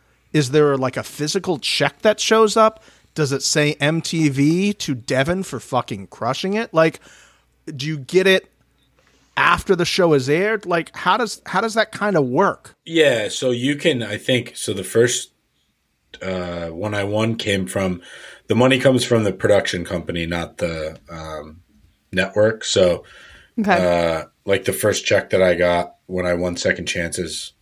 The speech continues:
Speaker 2: well, actually, the first one I got for winning Are You the One, well, all of us winning Are You the One was dope. Um,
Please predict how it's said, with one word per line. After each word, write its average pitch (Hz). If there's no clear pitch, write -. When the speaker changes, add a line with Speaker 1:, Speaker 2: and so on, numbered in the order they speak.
Speaker 2:
well, 110
actually, 143
the -
first 135
one 120
I 104
got 98
for 98
winning 98
Are 95
You 92
the 90
One, 92
well, 90
all 95
of 92
us -
winning 87
Are 82
You 82
the 82
One 82
was 90
dope. 87
Um, 87